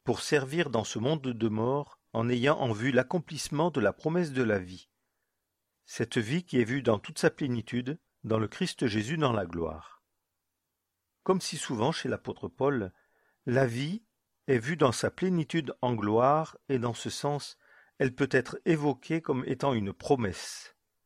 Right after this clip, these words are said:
Aucune ruine de l'assemblée ne peut toucher cette vie qui est dans le Christ Jésus et qui appartient à tout croyant. Versets deux à cinq. Citation de l'Écriture.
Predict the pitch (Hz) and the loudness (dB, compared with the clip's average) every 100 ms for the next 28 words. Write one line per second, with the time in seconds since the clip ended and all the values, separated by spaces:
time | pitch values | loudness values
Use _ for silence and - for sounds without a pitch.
0 | _ _ _ _ _ - 185 - 175 165 | _ _ _ _ _ 2 2 2 2 2
1 | 147 165 175 127 127 - 147 127 127 151 | 2 0 2 4 4 2 -4 -2 -2 -2
2 | 139 113 101 - 165 - 151 143 - 107 | -2 -4 -8 -6 -6 -4 -4 -6 -6 -6
3 | 104 135 147 - 104 104 101 - 165 - | -6 -10 -10 -4 0 0 -2 -4 -8 -2
4 | 160 123 110 98 123 147 _ _ _ 143 | -2 0 -2 -4 -8 -8 _ _ _ -6
5 | 127 135 123 - - - 143 101 - 202 | -2 2 2 2 -6 -2 -2 -2 -2 -6
6 | - 107 85 76 - _ _ _ _ _ | -2 -2 -2 -6 -14 _ _ _ _ _
7 | _ _ _ _ _ _ _ _ _ _ | _ _ _ _ _ _ _ _ _ _
8 | _ _ _ _ _ - 101 123 - 131 | _ _ _ _ _ -8 -2 -2 0 -2
9 | 110 156 117 - 92 85 78 - _ _ | 4 6 6 2 -8 -8 -12 -20 _ _
10 | _ _ _ _ _ _ _ _ _ - | _ _ _ _ _ _ _ _ _ -16
11 | - 160 151 - 151 135 113 - 87 - | -10 -4 -2 -2 0 0 -2 -6 -14 -12
12 | 82 73 - | -10 -10 -14